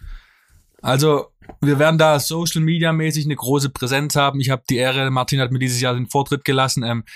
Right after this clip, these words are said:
in Dallas vor Ort zu sein. Ähm, und werde davon vor Ort berichten. Guckt da gerne über Sport eins Facebook-Seite. Äh, guckt auch über meine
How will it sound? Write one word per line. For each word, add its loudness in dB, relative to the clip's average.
in -2
Dallas 2
vor -4
Ort -2
zu -4
sein. 0
Ähm, 0
und 0
werde 0
davon -2
vor 0
Ort -2
berichten. -2
Guckt -6
da 2
gerne 0
über 0
Sport 0
eins -2
Facebook-Seite. -2
Äh, 2
guckt -2
auch 2
über -2
meine -2